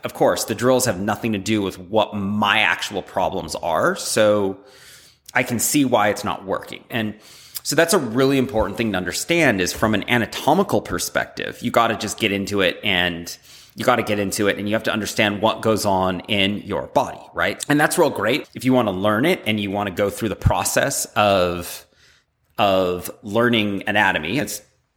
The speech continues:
if you're not an expert in it, obviously it'll take some time to go through and do it. Or again, if you wanna just work with us, that's one of the things that we do. You can work with us. We'll show you the plan right away. We'll show you the deficiencies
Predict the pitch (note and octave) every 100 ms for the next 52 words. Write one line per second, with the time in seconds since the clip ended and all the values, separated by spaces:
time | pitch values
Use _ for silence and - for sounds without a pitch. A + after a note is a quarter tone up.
0 | _ - - A2 G#2 D#2+ F2+ - - E2
1 | D#2+ F#2 A2+ F#2+ F2+ E2+ - E2 E2 -
2 | - E2+ D2+ A2+ G2+ F#2 F2 F#2 F2 -
3 | G#2 F#2+ D#2+ E3+ C#3+ A2 - - - -
4 | _ - - B2 A2 A2 B2 D#3 F#2+ A2
5 | B2+ A2 G2 - A2 - C3+ F#2+ A#2 -
6 | - A2+ G2+ F#2+ A2 G2 G2 E2+ F2 G3+
7 | B2+ C3+ - - _ - C3 C3 A2 G2+
8 | C#3+ D#3+ C3+ - - - _ - A#2 -
9 | A#2+ A2 G#2 B2 A2 G#2 G2+ G#2 A#2 A2
10 | G#2 - G#2+ G#2+ F#2+ - A2+ - G#2 A2
11 | F#2+ F#2 -